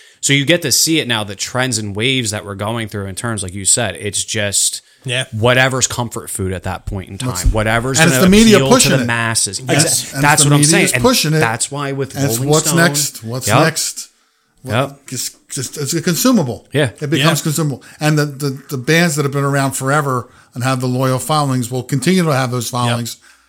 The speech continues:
Speaker 3: But nowadays you can't break into that
Speaker 1: Yeah.
Speaker 3: because of the consumable attitude.
Speaker 1: If you're not gonna fit the mold.
Speaker 3: Right. The
Speaker 1: Yeah.
Speaker 3: media
Speaker 2: Exactly.
Speaker 3: has,
Speaker 1: Yep.
Speaker 3: the media has this formula, and if you wanna make money and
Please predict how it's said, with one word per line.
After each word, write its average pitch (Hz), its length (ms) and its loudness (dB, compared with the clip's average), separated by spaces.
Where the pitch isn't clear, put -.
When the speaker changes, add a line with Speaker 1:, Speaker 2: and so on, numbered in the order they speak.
Speaker 3:
But 135 140 0
nowadays 147 480 2
you 131 80 -4
can't 143 460 -4
break 135 280 0
into 170 320 4
that 123 280 0
Speaker 1:
Yeah. 127 160 -8
Speaker 3:
because 127 360 -2
of 131 180 -2
the 127 100 -2
consumable 147 760 0
attitude. 135 760 0
Speaker 1:
If 120 120 -2
you're 127 140 4
not 131 180 4
gonna 117 180 -2
fit - 460 0
the 113 80 -4
mold. 101 480 0
Speaker 3:
Right. 143 280 4
The 107 80 -8
Speaker 1:
Yeah. 135 100 2
Speaker 3:
media 165 320 4
Speaker 2:
Exactly. 156 440 4
Speaker 3:
has, - 200 -2
Speaker 1:
Yep. 104 240 -2
Speaker 3:
the 135 80 -4
media 156 260 4
has 143 360 2
this 135 200 2
formula, 143 600 2
and 120 200 -2
if 123 160 -10
you 143 100 2
wanna 156 240 4
make 143 320 0
money 147 300 2
and 127 280 0